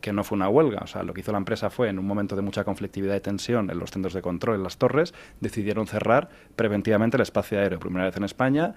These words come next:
y la gente que estaba allí, que estaba en su puesto de trabajo, bueno, se puso de los nervios y allí siguieron, pero ya no había aviones, se aterrizó los aviones, no se cogieron aviones desde Francia, Portugal, etcétera, y se cerró el espacio aéreo y solo había vuelos médicos, ¿no?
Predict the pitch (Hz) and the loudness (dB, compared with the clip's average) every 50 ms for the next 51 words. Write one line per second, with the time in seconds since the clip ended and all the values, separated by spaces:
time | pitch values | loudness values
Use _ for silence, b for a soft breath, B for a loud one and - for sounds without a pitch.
0 | b b b b - 101 98 - - 98 92 95 90 - - 98 95 95 104 127 | b b b b -10 -8 -8 -6 -8 -8 -6 -6 -8 -4 -2 0 2 2 2 0
1 | 131 - 87 - - 127 127 117 98 85 95 90 107 95 - 107 107 - 101 101 | 0 -2 -6 -2 2 4 4 4 4 2 0 -2 -4 -2 0 0 0 4 4 6
2 | 104 110 104 - 147 113 110 101 80 - - - 92 92 95 95 95 92 87 101 | 6 6 6 4 2 0 0 -2 -2 -4 -8 -10 -2 0 2 4 4 4 4 4
3 | 107 107 110 117 123 147 156 - b b b b b b - 98 92 92 92 - | 4 4 4 4 2 2 0 -2 b b b b b b -4 -4 -2 -2 -2 -2
4 | 101 90 92 92 101 117 139 156 - - 87 87 90 90 92 87 85 87 85 80 | 0 2 2 4 4 4 2 0 0 -2 0 2 2 2 2 2 0 -2 -2 -2
5 | 87 95 107 139 165 - - 82 - - - 80 73 - 82 82 82 98 101 120 | 0 0 0 0 0 -2 -6 -8 -6 -8 -8 -8 -8 -6 -6 -2 0 2 6 6
6 | 135 147 160 180 196 180 - 101 98 95 85 - 90 87 87 - - 90 92 92 | 6 6 6 4 2 2 0 -2 -2 -2 -2 -4 -4 -6 -6 -6 -4 -4 -2 -2
7 | 87 85 92 90 82 80 78 80 - - 104 107 107 107 101 - 117 110 - 92 | -2 -2 -2 -4 -4 -6 -8 -12 -4 0 2 2 2 2 0 -2 -4 -4 -4 -4
8 | - - 98 101 101 104 - - 120 - - 127 131 151 175 B B B B B | -4 -2 0 0 0 0 0 -2 -2 2 4 4 4 4 2 B B B B B
9 | B B B B 113 107 - 107 - 101 90 98 98 92 - 104 92 - 104 104 | B B B B -4 -2 -2 -2 -4 0 2 2 2 2 2 0 0 2 2 2
10 | 110 113 117 127 131 131 107 98 92 92 98 95 90 95 95 92 95 95 92 87 | 2 4 4 2 0 0 0 -2 0 0 0 2 2 2 2 2 4 2 2 2
11 | 82 - - 92 85 78 - - - - - - - - - | 0 -2 -2 -2 -2 -2 -4 -12 -14 -14 -12 -12 -12 -12 -12